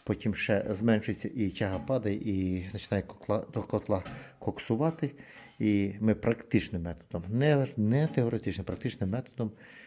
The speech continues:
зупинилися на одному розмірі. І ми його навіть ніде не показуємо, того розміру. Такі деякі тонкості ми спеціально не показуємо, бо це комерційна тайна.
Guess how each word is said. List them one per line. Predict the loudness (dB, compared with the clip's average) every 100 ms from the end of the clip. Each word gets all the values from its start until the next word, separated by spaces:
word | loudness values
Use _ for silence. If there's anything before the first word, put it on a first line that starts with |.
| -8 -2
зупинилися | -2 0 2 2 2 0
на |
одному | 0 2 2 2
розмірі. | 0 0 -2 -2 -2 -8 -14 -20 -20 -20 -20 -20 -20 -20 _ _ _
І | -4 -2
ми | 0
його | -2 0
навіть | -2 -2 -2
ніде | -2 -2
не | -4
показуємо, | -4 -6 -6 -6 -6 -6
того | -4
розміру. | -4 -2 -2 -4 -8 -12
Такі | 2 2
деякі | 8 8 8 4 4 4
тонкості | 4 4 -2 -4 -6 -8 -6 -6 -6 -2
ми | 4 4
спеціально | 4 2 4 4 2
не | 0
показуємо, | -2 -2 0 2 2 0 -2 -12 _ _ _ _ _ _ _ -4 0
бо | 0
це | 2 2 2 -8 -20 -20 _
комерційна | 2 2 2 2 2
тайна. | 2 2 0 -4